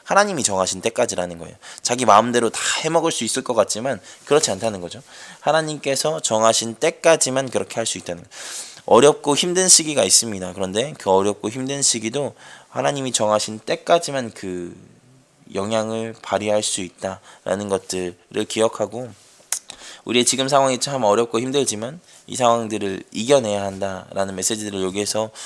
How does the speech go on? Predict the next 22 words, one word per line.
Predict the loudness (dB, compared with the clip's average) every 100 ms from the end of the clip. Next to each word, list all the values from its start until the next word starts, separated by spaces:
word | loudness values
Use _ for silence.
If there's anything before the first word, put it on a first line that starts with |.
| -12
조금 | -6 -4
발견할 | -2 0 0 -2
수 | -6
있을 | -6 -8
것 | -10
같고, | -16 -16 -18 -18 -18 -20 -16
그리고 | -4 0
삼십이 | 2 0 0 -2
절의 | 2 4 4 4
말씀에 | 0 2 2 0 -6 -12 -18 _ _
있는 | -8 -6 -6 -6 -8 -10 -20 -8
"오직 | -2 -2 -2
자기의 | 2 2 4 2
하나님을 | 4 2 2 2
아는 | 2 0
백성은 | -2 -2 -2 -4 -6
강하여 | -4 0 2 0 0
용맹을 | -4 -4 -4 -2
떨치리라" | -4 -2 -4 -4 -8 -12 -16 -20 -2
라고 | 0 2
이야기하는 | 2 0 -2 -6 -6
것처럼, | -2 -4 -6 _ -14 -8 -8 -8